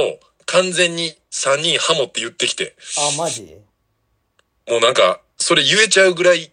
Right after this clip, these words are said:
Speaker 1: 聞いてくれてるんやなっていうのがあって。
Speaker 2: まあまあまあまあね。
Speaker 1: それをまあね、こう、そのことを喋ろうっていうのが先行しすぎて、
Speaker 2: うん。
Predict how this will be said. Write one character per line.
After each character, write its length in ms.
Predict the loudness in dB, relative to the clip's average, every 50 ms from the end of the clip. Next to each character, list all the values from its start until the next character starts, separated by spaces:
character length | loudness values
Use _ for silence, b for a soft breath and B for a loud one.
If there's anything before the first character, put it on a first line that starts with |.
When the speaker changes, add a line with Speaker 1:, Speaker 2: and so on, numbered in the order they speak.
| _ _ -16
Speaker 1:
聞 120 | -14 -10
い 40 | -8
て 80 | -8
く 100 | -8 -4
れ 80 | -6 -4
て 120 | -4 -4
る 140 | -6 -6 -10
ん 140 | -14 -18 _ _ _ _ _ _ _ _ _ _ _
や 200 | _ -6 -6 -4
な 160 | -2 0 -2 -2
っ 100 | -2 _
て 120 | _ -12
い 80 | -10 -10
う 60 | -8
の 100 | -6 -4
が 100 | -2 -2
あ 40 | -2
っ 80 | -2 -6
て。 320 | _ -4 -4 -4 -4 _ _ _ _ _ _ _ _ _ _ _ _ -18
Speaker 2:
ま 220 | -14 -12 -12 -12
あ 40 | -12
ま 200 | -14 -16 -16 -18
あ 40 | -18
ま 180 | -16 -16 -10
あ 20 | 0
ま 240 | 2 2 2 0
あ 20 | -10
ね。 280 | -14 -12 -12 -12 -12 _ _ _ _ _ _ _ _ _ 0
Speaker 1:
そ 60 | 4
れ 60 | 4
を 60 | 6 6
ま 160 | 6 2 2
あ 60 | 0
ね、 220 | -2 -4 -6 -6 _ _ _ _
こ 480 | -10 -6 -4 -4 -2 -2 -4 -6 -8
う、 260 | _ _ _ _ -2
そ 100 | 0 4
の 100 | 4 4
こ 120 | 4 4 2
と 100 | 4 2
を 60 | 2
喋 300 | 2 4 4 4 4 4
ろ 140 | 4 2 0
う 40 | -2
っ 40 | -4 _ _ _ _ _ _ _ _
て 80 | -4 -4
い 340 | -2 -2 -4 -4 -2 -4 -2
う 40 |
の 120 | -2 -2 2
が 280 | 4 4 4 2 0
先 300 | -4 -4 -2 -2 -4 -2
行 160 | -4 -6 -6 -4
し 140 | -4 -4 -6
す 120 | -6 -8
ぎ 120 | -10 -12 -10
て、 300 | -8 -8 -6 -6 -8 _
Speaker 2:
う 200 | -12 -12 -12
ん。 20 | -12